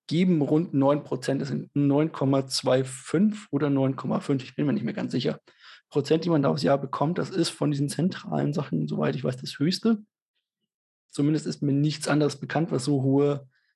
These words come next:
äh, Sachen da auf, auf Stablecoins aussch-, äh, ausschickt quasi oder rausgibt. Ähm,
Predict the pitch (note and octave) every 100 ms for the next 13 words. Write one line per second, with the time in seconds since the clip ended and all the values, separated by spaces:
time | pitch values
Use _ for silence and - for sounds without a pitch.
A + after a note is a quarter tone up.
0 | _ - E3 - F3 F3 D#3 D#3 D3+ D3+
1 | - - D3 - - C#3 D3+ - D3+ D#3+
2 | D#3 D3 - - - - C#3+ C3+ - C#3
3 | C3 - F3+ - - - C#3+ C#3+ D#3 D3
4 | D#3+ C3 - C#3+ - _ - - - _
5 | - C3+ C3+ C3+ C3+ C3+ C3+